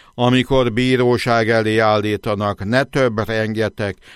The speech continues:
hogyan és mit mondjatok. Abban az órában majd megtudjátok, mit szóljatok,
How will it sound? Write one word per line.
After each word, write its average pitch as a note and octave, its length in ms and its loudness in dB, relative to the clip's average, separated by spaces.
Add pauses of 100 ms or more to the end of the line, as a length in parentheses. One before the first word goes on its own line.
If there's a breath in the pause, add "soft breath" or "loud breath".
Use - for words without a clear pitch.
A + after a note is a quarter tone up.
hogyan A2+ 460 2
és G2 240 -4
mit G#2+ 260 -6
mondjatok. F#2 680 -6 (420 soft breath)
Abban E3 380 -2
az E3+ 160 0
órában D3 580 2
majd C#3 220 0
megtudjátok, G#2+ 920 -4
mit G2+ 160 -8
szóljatok, F2 800 -8